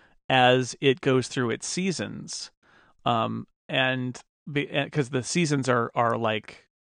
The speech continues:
i-, its orbit's two hundred forty-eight years, so its seasons are, like, fifty years long, um, a-, and, uh, or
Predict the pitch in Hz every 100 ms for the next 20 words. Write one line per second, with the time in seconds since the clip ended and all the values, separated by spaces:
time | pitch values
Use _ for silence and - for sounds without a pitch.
0 | _ _ _ 156 - 156 170 151 143 -
1 | 151 139 127 - 135 123 117 117 113 104
2 | - 127 107 107 - - _ 143 - 156
3 | 131 202 123 110 110 - 139 120 117 101
4 | 107 104 95 131 - - - - 123 120
5 | 113 107 - _ _ - _ _ _ -
6 | 69 67 - - - - 139 131 127 131
7 | 127 131 120 117 113 120 - - - -
8 | 139